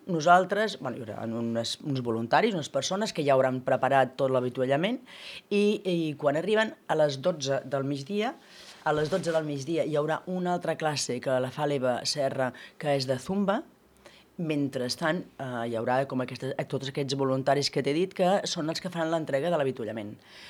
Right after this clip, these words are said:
Quan dic això, ehm,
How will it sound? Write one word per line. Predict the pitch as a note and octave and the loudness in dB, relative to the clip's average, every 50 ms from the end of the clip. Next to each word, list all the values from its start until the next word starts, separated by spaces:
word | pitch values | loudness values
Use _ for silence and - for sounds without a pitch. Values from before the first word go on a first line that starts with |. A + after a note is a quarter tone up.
| - - - | -20 -16 -4
Quan | - D#3 D3 C#3 C#3 C#3+ | 2 2 4 4 4 2
dic | C#3+ G3 F#3+ B3 | 0 0 2 2
això, | A#3+ - - - A3+ A#3+ E4 - - - - - - - - - | 2 2 2 -2 -2 -2 -4 -6 -12 -18 -20 -20 -20 -18 -10 -4
ehm, | F#3+ F#3 F3 E3+ E3 D#3+ D#3 D3+ D3 D3 C#3+ C#3+ C#3 C3+ C3 B2+ | -2 0 2 2 2 2 2 0 0 0 -2 -2 -2 -2 -4 -4